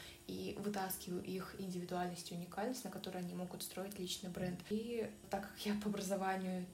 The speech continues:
текстильный дизайнер, у меня в процессе запуска сейчас маленькая-маленькая коллекция моих платков, и это тоже выступает в качестве моего, так скажем, мерча. И во всех этих проектах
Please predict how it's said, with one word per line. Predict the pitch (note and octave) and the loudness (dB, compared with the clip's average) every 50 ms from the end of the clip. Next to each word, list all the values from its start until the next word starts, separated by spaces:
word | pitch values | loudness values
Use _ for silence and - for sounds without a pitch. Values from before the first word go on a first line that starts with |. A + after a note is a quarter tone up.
| - - | -8 -2
текстильный | - G#3 G#3 G#3 - - - G#3 G3+ G3 F#3+ F#3 | 0 2 4 4 4 6 6 6 6 6 4 0
дизайнер, | F3+ F#3+ F#3 F#3 G3 F#3+ G#3+ C#4 D4 D4 C#4 C4+ C4+ - - - | -2 -2 -2 0 2 2 4 6 6 6 6 4 2 -2 -6 -4
у | G3+ | -4
меня | G3 G3 G3+ G#3 A#3+ | 0 2 4 6 6
в | B3 - | 4 4
процессе | - G3+ G3+ - G3 G3+ G#3 G#3 - - F#3 | 0 0 0 2 2 2 0 0 -2 0 0
запуска | F#3 G3 G3+ G#3 G#3 G#3 - - - G3 F#3+ F#3+ | 0 -2 0 -2 -2 -4 -4 -4 -4 -2 -2 -2
сейчас | F#3 - - - - F3+ F#3+ F#3 - - - - - - | -2 -4 -4 -2 -2 -2 -2 -2 -2 -4 -6 -8 -4 0
маленькая-маленькая | G#3+ A3 A#3+ C4 C#4 C4+ B3 A#3+ A3 - G#3 G3 F#3+ G3 G3 A3 A3 A3 G#3+ G#3 G3+ G3 | 4 6 6 8 8 6 6 4 2 2 0 0 2 6 8 10 10 10 10 10 8 6
коллекция | - G3+ F#3 F#3 F#3+ - - - F#3 | 6 2 0 0 0 2 2 2 2
моих | F3+ F#3 F#3+ G3 | 0 0 -2 -4
платков, | - - F#3 F3+ - - - - G#3 A#3+ C#4 C#4 - - - | -6 -6 -8 -8 -8 -6 -2 2 4 4 4 2 0 -4 -4
и | - F#3 F#3+ | -4 -2 -2
это | F#3+ F#3 F#3+ - | -4 -4 -6 -6
тоже | G#3 - G3 F#3+ F#3+ | -4 -4 -4 -2 -2
выступает | F#3 F#3 - - - F#3+ F#3 F#3 | -4 -6 -6 -4 -4 -4 -4 -4
в | - | -4
качестве | - F#3 F#3 - - - - - - F#3 F#3 F#3 - | -2 -2 -2 0 -2 -4 -4 -4 -2 -2 -2 -2 -2
моего, | F#3+ F#3 F#3 F#3 F#3 F#3 F#3+ F#3 F#3 F3+ F#3 - - - - | -2 -2 0 0 -2 -2 0 0 -2 -2 -4 -6 -10 -10 -10
так | - - - | -8 -8 -8
скажем, | - - - F#3 F3+ F#3 F#3 F#3 | -8 -6 -4 -2 -2 0 0 0
мерча. | F#3 F3+ F#3 F3+ - - - F#3+ G3 G#3+ B3 C4+ - - - | 0 0 -2 -2 -2 -2 0 0 0 0 0 0 -2 -2 2
И | G#3+ G#3+ G#3+ G#3 G#3 G#3 - - | 4 8 8 8 8 6 4 2
во | A3 G#3+ | 2 4
всех | - - B3 B3 | 6 6 4 4
этих | - - G#3+ G#3 - | 4 0 -2 -2 0
проектах | G#3+ G#3 A#3 D4 - - D4+ | 2 2 4 4 2 0 -2